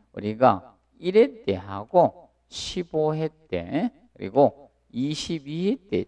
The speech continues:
출제가 되었습니다. 이십이 회 때 총 세 번 나왔습니다. 그래서 원인은 집안이 연약한, 약한 경우죠. 연약 집안.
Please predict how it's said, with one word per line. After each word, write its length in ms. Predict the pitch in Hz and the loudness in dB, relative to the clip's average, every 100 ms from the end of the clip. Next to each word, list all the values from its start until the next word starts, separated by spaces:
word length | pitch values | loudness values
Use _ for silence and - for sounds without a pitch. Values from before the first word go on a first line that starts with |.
| - | -8
출제가 800 | - 95 87 - 95 92 90 | -14 -12 -12 -8 -8 -6 -8
되었습니다. 640 | 87 104 98 - 90 87 135 - 143 | -6 -6 -6 -8 -18 -8 -8 -8 _
이십이 460 | 104 104 101 - 90 | -20 -16 -14 -14 -12
회 100 | 85 | -12
때 280 | - 82 - _ _ _ _ | -8 -8 -8 _ _ _ _
총 260 | - 127 135 | -10 -8 -6
세 300 | - - 180 | -6 -4 -2
번 280 | 190 180 170 | -2 -4 -6
나왔습니다. 1200 | - 85 85 - 87 82 85 - - 190 - 190 _ _ _ _ - | -10 -10 -12 -16 -18 -18 -20 -6 2 2 0 -20 _ _ _ _ 0
그래서 420 | 117 117 160 120 - _ | 2 6 4 4 -4 _
원인은 540 | - 110 135 151 156 120 - | -4 0 0 2 0 -2 -8
집안이 720 | - 127 151 165 170 180 180 - | -4 4 6 4 2 -4 -6 -6
연약한, 720 | 110 131 175 180 - 101 95 | -2 0 0 -2 -6 -16 -6
약한 440 | 104 107 - 104 170 | -4 -4 -6 -10 -8
경우죠. 460 | 113 90 92 139 107 | -8 -8 -8 -6 -2
연약 380 | 123 143 143 | 0 0 -2
집안. 280 | - 90 - | -8 -16 -16